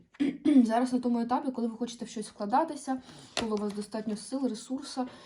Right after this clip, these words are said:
для того, щоб комунікувати з людьми, для того, щоб вкладатись <clears throat> в якийсь проект.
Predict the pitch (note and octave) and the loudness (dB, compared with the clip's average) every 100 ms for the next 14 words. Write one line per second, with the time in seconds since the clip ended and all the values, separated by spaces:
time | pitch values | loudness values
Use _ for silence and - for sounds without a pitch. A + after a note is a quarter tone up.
0 | - G#3+ G#3+ A3+ A3+ - G#3+ G#3 G3+ G#3+ | -12 -6 -6 -4 -6 -8 -6 -4 -4 -2
1 | G#3 G#3 G#3 G#3+ F#3+ F3+ G3 G#3+ C4+ A3+ | -4 -4 -6 -6 -8 -10 -4 -2 0 -2
2 | G#3 G3+ G3+ - G#3 G#3 F#3 - - D4+ | -4 -6 -8 -8 -6 -6 -6 -6 0 4
3 | D#4 F4 D#4+ A#3 G#3 A3+ A3+ - G#3+ B3+ | 8 10 12 10 6 -2 -6 -2 2 2
4 | D4+ - | 2 -4